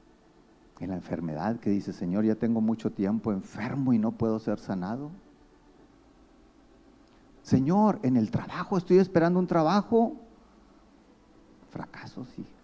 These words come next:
"¿Qué pasa, Señor? ¿Por qué?". Y empezamos a anticiparnos y a buscar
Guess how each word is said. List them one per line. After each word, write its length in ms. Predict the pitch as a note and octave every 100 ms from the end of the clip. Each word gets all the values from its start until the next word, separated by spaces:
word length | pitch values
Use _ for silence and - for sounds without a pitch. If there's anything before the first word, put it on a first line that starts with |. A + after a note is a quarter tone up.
| -
"¿Qué 100 | -
pasa, 380 | - F3 - -
Señor? 440 | - A2 C3+ D#3+ - - - _ - _
¿Por 180 | B2 A#2+
qué?". 340 | - F#3+ G#2+ - - _ - _ _ - _ _ -
Y 80 |
empezamos 560 | G2+ G2 - A2+ B2 C#3
a 40 |
anticiparnos 840 | A2+ - - - - B2+ C#3 B2 G#2
y 40 |
a 40 |
buscar 480 | F#2 F2+ - A#2 -